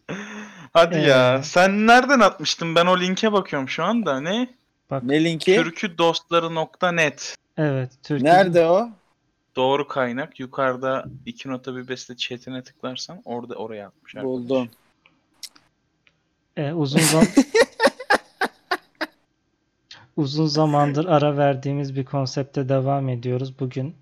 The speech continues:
Speaker 2: Ankara'dayız. Ankara şarkılarından birini inceleyeceğiz veya türkü artık ne derseniz.
Speaker 3: Şimdi bir dakika, bu konsept takribi ne zaman biter?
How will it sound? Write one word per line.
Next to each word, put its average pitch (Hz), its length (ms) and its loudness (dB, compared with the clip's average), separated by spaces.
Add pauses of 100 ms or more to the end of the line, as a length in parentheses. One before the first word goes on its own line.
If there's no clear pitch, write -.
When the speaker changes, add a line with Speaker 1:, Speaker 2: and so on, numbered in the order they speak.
(120)
Speaker 2:
Ankara'dayız. 131 880 -4
Ankara 135 560 -4
şarkılarından 127 880 -4
birini 127 420 -4
inceleyeceğiz 120 600 -8
veya 123 300 -6
türkü 127 480 -10 (140)
artık 123 320 -12 (160)
ne 131 180 -6
derseniz. 127 680 -10 (320)
Speaker 3:
Şimdi 180 360 -4
bir - 80 -4
dakika, 160 300 4
bu 196 100 6
konsept 240 500 2 (140)
takribi 196 640 0
ne 202 140 0
zaman 165 340 -2
biter? - 380 -10